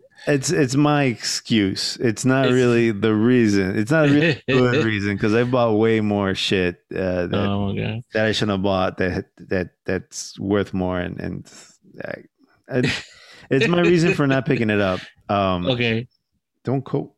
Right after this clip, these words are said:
Speaker 1: don't quote me on this,
Speaker 2: Mm-hmm.
Speaker 1: but I think you can actually get it, uh, if you're part of, like, the Kindle, uh, membership thing.
Speaker 2: Right.
Speaker 1: 'Cause, like, if you sign up for, um,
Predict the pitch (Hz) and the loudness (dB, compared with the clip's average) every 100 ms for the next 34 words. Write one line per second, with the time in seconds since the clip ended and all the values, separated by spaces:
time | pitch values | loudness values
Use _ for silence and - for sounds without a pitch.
0 | 120 139 214 - 165 - 113 92 92 98 | -4 -2 -2 -2 -4 -4 -6 -6 -8 -10
1 | - 90 90 90 95 - - - 113 113 | -8 -6 -6 -6 -8 -14 -18 -10 -4 -4
2 | 110 147 190 120 117 113 - 170 220 269 | -2 -4 0 2 2 0 0 0 2 0
3 | 330 220 123 123 - 120 101 98 98 87 | 0 0 0 -2 0 0 -2 -2 0 2
4 | 85 82 _ _ _ 95 95 95 98 101 | 0 -4 _ _ _ -4 -2 -2 -4 -4
5 | 107 - 101 98 95 87 90 - 110 101 | -4 -2 -2 0 -2 -4 -8 -6 -2 0
6 | 98 95 90 87 - - - 85 80 73 | 0 0 0 -2 -4 -8 -6 -4 -2 -4
7 | 85 - _ _ _ _ _ - 95 98 | -8 -14 _ _ _ _ _ -10 -4 -2
8 | 95 92 - - - - 92 87 - _ | 0 -2 -2 -6 -6 -8 -8 -8 -14 _
9 | _ _ _ 113 117 - _ _ - 110 | _ _ _ -4 -4 -4 _ _ -2 0
10 | 95 104 98 101 120 135 139 135 120 131 | 2 0 0 -2 2 4 4 4 2 0
11 | 127 120 - 107 104 101 98 95 92 90 | 0 -2 -2 0 2 2 0 0 -2 -4
12 | - 87 85 80 80 85 - | -6 -4 -4 -4 -8 -14 -18